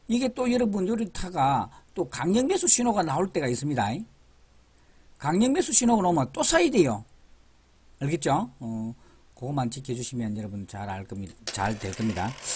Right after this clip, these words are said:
그 다음에 보락 이거 한번 보세요. 고-, 보락도 이때 강력 매도 신호가 나왔거든요. 상한가에서 오월 이십일일 날 봐요. 그죠?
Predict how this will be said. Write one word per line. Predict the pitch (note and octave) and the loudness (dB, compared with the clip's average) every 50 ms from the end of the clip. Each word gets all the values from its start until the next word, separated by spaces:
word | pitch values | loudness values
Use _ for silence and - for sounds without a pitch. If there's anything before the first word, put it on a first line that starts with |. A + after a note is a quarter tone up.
| - - | -4 0
그 | - | 2
다음에 | G3+ F#3+ C#3+ | 2 2 2
보락 | - C3 D#3+ G#3+ C4 C4+ C#4 | 4 4 10 10 10 10 10
이거 | C4+ B3 A3+ | 6 6 6
한번 | G3 D#3+ D3 C#3 | 6 6 2 0
보세요. | B2 B2 B2 - A2+ | -2 0 -2 -2 -2
고-, | - B2+ C3+ D3 D#3+ | -2 -2 -2 -2 -2
보락도 | B2 - C#3+ D#3+ G3+ A3+ A3 - A#3 G3+ | -2 -2 0 2 2 2 2 0 0 0
이때 | G3 E3+ - F3 | 0 0 0 -2
강력 | D#3 - B2+ C#3 D#3 E3+ | -2 0 -2 -2 0 0
매도 | D3+ C#3 C#3 D#3 | 0 0 2 2
신호가 | - - D#3 D3 C3+ B2+ | 0 0 0 0 0 0
나왔거든요. | A2+ A2 G#2+ A2 G#2+ - G#2 F#2 G2 F#2 F2+ | 0 0 0 0 -2 -4 -8 -8 -8 -10 -10
상한가에서 | F2 - G#2 G2+ G#2+ G#2 - G#2 F#2 F2 - - D#2+ | -10 -8 -8 -6 -6 -6 -8 -8 -10 -10 -10 -12 -8
오월 | G2 A2+ A#2+ A#2 | -4 -2 -2 -2
이십일일 | G2+ G2+ - A2 - G#2 G2+ G2 | -2 -4 -6 -6 -6 -8 -8 -8
날 | F#2 - F2 - | -10 -10 -12 -12
봐요. | - G2+ F#2+ - | -12 -12 -12 -8
그죠? | - F3 A3 C4+ C#4+ | -4 -2 -2 -2 -2